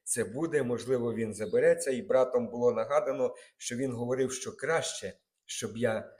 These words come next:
від вас пішов, бо я пошлю вам Духа Утішителя, якого ми будемо згадувати через десять днів. Ті події, коли Ісус Христос, Бог,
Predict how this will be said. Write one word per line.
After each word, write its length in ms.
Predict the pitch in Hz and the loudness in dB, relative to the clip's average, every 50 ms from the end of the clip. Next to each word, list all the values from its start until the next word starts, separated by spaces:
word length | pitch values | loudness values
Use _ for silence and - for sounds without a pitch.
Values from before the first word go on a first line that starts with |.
| _ _ _ _ | _ _ _ _
від 160 | 107 113 107 110 | -12 -10 -6 -2
вас 280 | 113 113 104 - - | -2 0 0 0 -2
пішов, 720 | - - 98 - - - 160 156 151 147 147 - - - _ _ _ | -2 -4 -6 -6 0 4 4 4 4 4 0 -6 -12 -18 _ _ _
бо 100 | 98 107 | -4 2
я 220 | 113 120 123 123 120 123 - - - - | 4 4 4 4 0 -4 -10 -14 -14 -14
пошлю 340 | 104 98 - - 127 123 | -12 -10 -8 -6 -6 -2
вам 300 | 113 113 110 110 104 - - _ _ _ _ _ | -2 -2 -2 -2 -4 -8 -14 _ _ _ _ _
Духа 360 | _ 127 135 135 - - 92 - | _ -4 -4 -2 0 -2 -2 -2
Утішителя, 1040 | - - 101 104 - 156 160 - - 165 151 - 147 139 135 131 131 131 - - - | -2 -6 -10 -12 -10 -8 -6 -4 -4 -6 -4 0 2 4 4 4 4 2 -4 -10 -14
якого 500 | 101 95 104 104 - - 135 120 123 123 | -10 -8 -6 -6 0 0 0 2 2 0
ми 160 | 117 113 101 | -2 -2 -4
будемо 480 | 104 110 101 107 104 104 101 95 - - - _ _ 101 | -6 -8 -8 -6 -6 -4 -6 -6 -8 -10 -16 _ _ -8
згадувати 840 | 95 - 104 120 131 127 117 120 120 123 120 123 110 107 107 - - _ _ _ _ _ | -8 -6 -2 0 0 0 0 -2 -4 -4 -4 -4 -6 -6 -6 -8 -14 _ _ _ _ _
через 380 | - - 104 98 98 95 98 | -8 -6 -6 -6 -6 -6 -4
десять 440 | 107 143 156 147 - 135 120 104 101 | 0 2 2 2 2 -2 -4 -4 -4
днів. 360 | 113 117 110 110 107 - - _ _ _ _ _ _ | -4 -2 -2 -4 -6 -8 -12 _ _ _ _ _ _
Ті 100 | 147 151 | -6 -6
події, 720 | 147 151 143 131 113 127 131 127 120 117 110 110 113 - _ - _ | -4 -4 -6 -6 -4 -2 -2 -2 -2 -2 -4 -6 -8 -14 _ -20 _
коли 400 | _ 113 110 110 110 107 107 - - - _ _ _ _ | _ -6 -4 -2 -2 -4 -4 -6 -12 -20 _ _ _ _
Ісус 440 | _ 92 - - - 147 147 - - | _ -8 -6 -6 -6 -4 -4 -6 -6
Христос, 640 | - 123 123 - - - - 127 117 - - - - _ _ _ _ _ - - | -4 -4 -2 -2 -2 2 4 4 4 4 0 -6 -10 _ _ _ _ _ -16 -16
Бог, 500 | 104 95 110 147 170 156 - - - - | -12 2 8 8 8 8 8 4 -4 -10